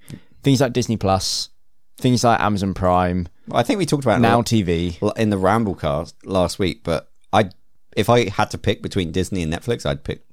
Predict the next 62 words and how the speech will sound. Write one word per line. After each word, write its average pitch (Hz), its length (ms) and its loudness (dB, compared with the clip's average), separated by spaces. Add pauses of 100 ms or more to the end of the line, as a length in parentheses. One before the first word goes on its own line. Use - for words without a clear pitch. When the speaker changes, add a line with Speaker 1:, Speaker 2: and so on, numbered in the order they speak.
Speaker 2:
Disney 73 280 -6
every 71 160 -8
time. 71 240 -6
Speaker 1:
Yeah, 67 300 0
exactly. 71 500 -4 (540)
Like, - 440 0 (200)
it's 143 180 2
so 147 460 2
hard 117 540 2 (120)
now. 113 280 2
We, 135 320 2
we 151 160 4
almost 185 200 4
have 147 200 -2
too 120 260 2
much 90 240 -2
choice. - 480 -4
Speaker 2:
Yeah, 302 220 0 (320)
hundred 127 180 2
percent. 104 320 4
Speaker 1:
Like, - 140 -14
it's 120 240 -2
very 139 260 6
hard 127 300 6
to 104 80 -4
go 107 260 4
on, 104 160 4
like, 113 180 2
of 139 120 2
an 160 100 2
evening 101 380 0
when 104 100 0
my 101 80 0
family 131 300 0
is 117 80 -2
sat 113 120 -2
around 120 160 0
the 117 60 0
T 113 140 0
V 98 120 2
and 90 80 0
they 92 80 0
go, 95 200 2
"There's 123 240 -4
nothing 180 180 2
on 131 120 0
T 107 180 -2
V. 80 260 -6 (320)
T 135 100 -2
V's 117 180 0
crap - 260 -2
today," 85 400 -2
Speaker 2:
Mm. 85 360 -6
Speaker 1:
which - 140 -6
is 95 220 0
most 90 240 0
of 78 60 -8
the 85 60 -4
time 80 120 0
at 73 60 -6
the 76 60 -4
moment. 80 340 -2